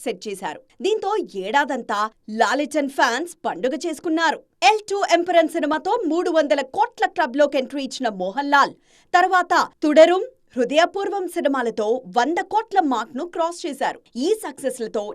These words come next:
ట్వంటీ ట్వంటీ ఫైవ్ లో మూడు బిగ్గెస్ట్ హిట్స్ అందుకున్న one and only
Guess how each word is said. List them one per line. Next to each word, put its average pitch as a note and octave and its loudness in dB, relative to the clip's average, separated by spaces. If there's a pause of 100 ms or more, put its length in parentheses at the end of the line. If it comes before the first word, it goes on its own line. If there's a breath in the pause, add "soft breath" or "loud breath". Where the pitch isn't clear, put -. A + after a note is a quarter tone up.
(120)
ట్వంటీ A#4 -2
ట్వంటీ C#4 -2
ఫైవ్ A3 0
లో D#4+ 2 (240)
మూడు G#4 0 (240)
బిగ్గెస్ట్ D4 -2
హిట్స్ D#4+ -6
అందుకున్న C4 -2 (540 soft breath)
one G#4 -2
and D#4+ -2
only C#4+ -4